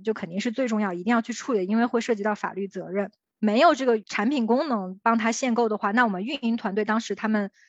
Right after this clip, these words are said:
没办法，就是每天或者是每隔一段时间，他就手动把所有买药的人的，就是把他从这个数据库里面给找出来，然后看有没有人买超量。如果这个人一直买超量，比如说他定一个一周之内买过两次，然后我们就手动把他的账号给封掉。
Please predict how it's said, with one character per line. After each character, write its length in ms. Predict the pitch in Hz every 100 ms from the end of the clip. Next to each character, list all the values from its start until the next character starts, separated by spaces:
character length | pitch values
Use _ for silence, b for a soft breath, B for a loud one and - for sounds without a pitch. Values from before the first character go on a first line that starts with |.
| -
没 180 | 190 202
办 160 | 269
法， 100 | 240
就 140 | 208 226
是 260 | 240 208 b b
每 260 | 220 214 170
天 560 | - 254 247 254 262
或 120 | 269 220
者 40 |
是 80 | 226
每 140 | 208
隔 160 | 165 196
一 80 | 214
段 120 | 226
时 60 |
间， 100 | 214
他 120 | 202 226
就 100 | 262
手 400 | - - 185 180
动 220 | 254 240
把 160 | 185
所 120 | - 214
有 60 |
买 220 | 220 208 190
药 220 | 226 208
的 100 | 185
人 160 | 180
的， 80 | 190 B B
就 120 | 247
是 80 | 233
把 160 | 220 -
他 160 | 214
从 320 | 214 202 208
这 100 | 214
个 160 | 226 202
数 140 | -
据 100 | 262
库 200 | 277 320
里 80 | 247
面 280 | 180 165 165
给 120 | 240
找 260 | 247 - -
出 140 | -
来， 120 | 214 202
然 140 | 202
后 80 | 226
看 400 | - 294 247 214
有 160 | 202
没 80 | 196
有 100 | 247
人 160 | 214 208
买 140 | 214
超 280 | - - 202
量。 260 | 214 202 b b -
如 100 | 269
果 100 | 262
这 80 | 285
个 80 |
人 160 | 269 294
一 80 | 330
直 140 | 226
买 160 | 220 180
超 140 | 214
量， 180 | 208 202
比 80 | 202
如 60 |
说 100 | 208
他 160 | 220 226
定 280 | 220 240 214
一 40 |
个 120 | 214
一 140 | 220 285
周 220 | 277 277
之 120 | 277
内 120 | 269 233
买 220 | 214 -
过 160 | 233
两 180 | 226 185
次， 180 | 196 208
然 120 | 190
后 80 | 214
我 60 | 208
们 140 | 180
就 160 | 196 208
手 200 | 196 190
动 160 | 208
把 80 | 208
他 100 | 202
的 80 | 190
账 200 | 214 208
号 100 | 196
给 100 | 175
封 280 | - 277 294
掉。 200 | 226